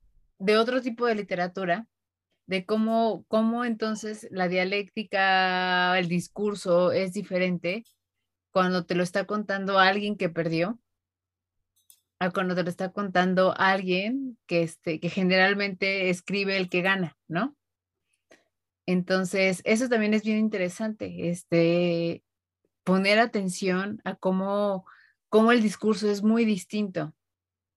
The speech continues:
cuando, este, cuando tú eres, eh, la parte que pierde y cuando generalmente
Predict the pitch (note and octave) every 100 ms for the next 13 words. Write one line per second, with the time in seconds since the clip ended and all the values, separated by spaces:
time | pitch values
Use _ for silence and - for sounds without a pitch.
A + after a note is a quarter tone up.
0 | _ _ F3+ F3+ F3 F3 E3+ E3 D#3+ -
1 | E3 - F3+ F3 E3+ E3+ G3 F#3+ G3 F#3+
2 | F#3 F3+ F3+ E3 E3+ F3+ F3 F#3+ F#3 F3+
3 | F#3 F3+ E3+ F3 F#3+ - F3 F3+ E3+ E3+
4 | E3+ E3+ F3 F3 - - F#3 F3+ F#3 G3
5 | G3 F#3 G3 G3 G3+